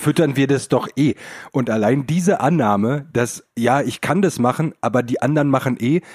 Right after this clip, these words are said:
ist ja schon eins der verfickten Probleme dieser Gesellschaft.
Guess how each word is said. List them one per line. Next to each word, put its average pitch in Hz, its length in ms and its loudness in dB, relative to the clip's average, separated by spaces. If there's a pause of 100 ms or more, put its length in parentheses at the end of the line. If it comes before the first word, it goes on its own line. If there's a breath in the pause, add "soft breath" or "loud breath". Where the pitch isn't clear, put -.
(140 loud breath)
ist 131 200 -4
ja 127 160 0
schon 135 320 -2
eins 143 260 0
der 135 160 2
verfickten - 580 -2
Probleme 135 460 2
dieser 135 240 0
Gesellschaft. 123 600 0